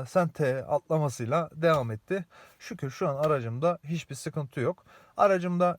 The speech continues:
e, ikinci viteste istediğim yere koyduğum zaman, gaz pedalına dokunduğum zaman aracım kalkıyor, yürüyor.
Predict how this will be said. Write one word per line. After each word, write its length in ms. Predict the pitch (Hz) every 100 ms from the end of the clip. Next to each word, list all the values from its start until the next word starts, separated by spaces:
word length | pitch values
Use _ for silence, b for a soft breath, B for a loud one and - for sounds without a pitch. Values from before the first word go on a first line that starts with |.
| -
e, 240 | 160 147 151
ikinci 320 | - 180 175
viteste 540 | - 160 147 - 160 -
istediğim 460 | 175 - 165 165
yere 240 | 147 131 131
koyduğum 420 | - 147 147 143
zaman, 320 | 139 135 131 -
gaz 200 | 135 -
pedalına 440 | 147 135 131 131
dokunduğum 460 | 135 151 135 135 123
zaman 280 | 120 160 170
aracım 320 | 165 127 123
kalkıyor, 400 | 127 113 - 113
yürüyor. 400 | 131 175 156